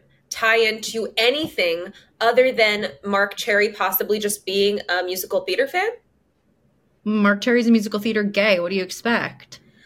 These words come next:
Speaker 2: Of course. Of
Speaker 1: I,
Speaker 2: course
Speaker 1: I
Speaker 2: he'll
Speaker 1: just
Speaker 2: do it.
Speaker 1: never, but there's no other connection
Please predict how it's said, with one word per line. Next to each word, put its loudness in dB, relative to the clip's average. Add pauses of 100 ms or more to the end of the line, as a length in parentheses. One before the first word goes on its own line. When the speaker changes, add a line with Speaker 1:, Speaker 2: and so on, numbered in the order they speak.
Speaker 2:
Of -4
course. -4
Of -12
Speaker 1:
I, 2
Speaker 2:
course 0
Speaker 1:
I 2
Speaker 2:
he'll -2
Speaker 1:
just 2
Speaker 2:
do -6 (520)
it. -4
Speaker 1:
never, 4 (400)
but 4
there's -2
no 4
other 0 (460)
connection -4